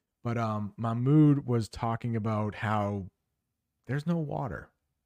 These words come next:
where he lives. He lives in the desert, so it's definitely impossible for him to go fishing.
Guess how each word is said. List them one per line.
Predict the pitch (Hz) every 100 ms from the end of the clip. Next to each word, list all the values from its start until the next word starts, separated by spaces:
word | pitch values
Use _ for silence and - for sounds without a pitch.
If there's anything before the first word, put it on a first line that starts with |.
| _ -
where | 110
he | 95 113
lives. | 107 87 76 - - _ _
He | 165
lives | 170 170 147
in | 151 147 139 135
the | 131
desert, | 127 113 87 82 - _ _ _
so | - - 120
it's | 113 107 - -
definitely | 135 131 135 135 131 - _ -
impossible | 127 - 113 110 113 92 73 82 _ _ _
for | 113
him | 107 110 98
to | 98
go | 101
fishing. | 95 107 95 73 71